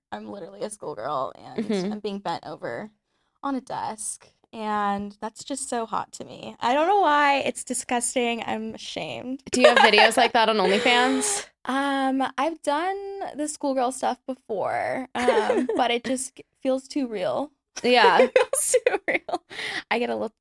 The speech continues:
Speaker 1: too into it,
Speaker 2: So do you
Speaker 1: so.
Speaker 2: j-, only like to be in, like, the submissive position? Or if I, like, walked up to you in a schoolgirl outfit, would you have an urge to bend me over?
Speaker 1: Um, see, like, I never envision myself from the teacher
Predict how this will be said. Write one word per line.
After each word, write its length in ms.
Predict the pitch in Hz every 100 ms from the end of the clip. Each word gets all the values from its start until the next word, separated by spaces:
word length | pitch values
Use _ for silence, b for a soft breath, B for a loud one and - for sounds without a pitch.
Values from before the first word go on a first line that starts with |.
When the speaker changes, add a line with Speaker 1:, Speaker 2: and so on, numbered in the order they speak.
| _
Speaker 1:
too 140 | - -
into 300 | - 233 -
it, 400 | 98 117 147 -
Speaker 2:
So 160 | 262
do 100 | 254 254
you 120 | 233
Speaker 1:
so. 60 |
Speaker 2:
j-, 40 | 262
only 220 | 220 214 220
like 160 | 233
to 100 | 254
be 100 | 233
in, 80 | 220
like, 240 | 214 196
the 100 | -
submissive 640 | 208 - 220 190 - 220 208
position? 560 | 254 240 240 269 254
Or 140 | 240 214
if 100 | -
I, 400 | - 202 208 220
like, 240 | - 196 -
walked 320 | 190 190 -
up 120 | 180
to 100 | -
you 60 | 180
in 60 | 170
a 40 |
schoolgirl 480 | 180 - 185 185 180
outfit, 460 | 156 160 - 156 180
would 220 | 190 175
you 240 | 190 175
have 260 | 165 185 185
an 140 | 185 -
urge 320 | 170 165 -
to 100 | 185
bend 180 | 170 165
me 140 | 156
over? 480 | 151 160 101 170 185 _ _ _ _ _ _ _ _ _ _ _
Speaker 1:
Um, 640 | 247 269 294 294 285 285 294 - _ _ _ _ _ _ 240 - _
see, 180 | - 294
like, 320 | 294 294 - 262
I 100 | 269
never 300 | 254 247 294
envision 400 | 320 254 247 254
myself 560 | 247 254 185 202 226
from 580 | - 196 190 151 - - _
the 100 | 220
teacher 540 | - 220 - 139 -